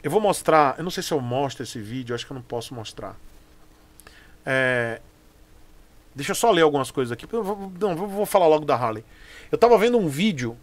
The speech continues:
que eu vou fazer esse vídeo depois, da, de uma concessionária Harley fechando no Ceará, em Fortaleza. Gente, me, me deu um aperto no coração.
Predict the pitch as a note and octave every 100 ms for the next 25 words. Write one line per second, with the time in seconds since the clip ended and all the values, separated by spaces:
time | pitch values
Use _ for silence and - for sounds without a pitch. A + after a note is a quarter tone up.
0 | - - G#3+ A3 E3 - D#3 C3 A2+ G#2+
1 | - A#2+ B2 G#2+ G2 - - - - -
2 | - - - - - - - - - -
3 | - D#3 C3 E3+ F3 B2+ F3 - G3 -
4 | G3+ G3 F#3 G3+ F#3 C3+ D3+ F#3 D3+ A#2+
5 | - - - - - - F#3+ - - F#3+
6 | G3+ G3+ G3+ - G3+ F3+ E3 E3 - F3+
7 | - F#3 C#3+ D3+ B2 A2 - - - D3+
8 | B3 - F#3 G3 G#3 F3 A3 A3+ D#3+ -
9 | - G#3+ G#3 - E3 D3+ D#3+ B2+ - -
10 | C3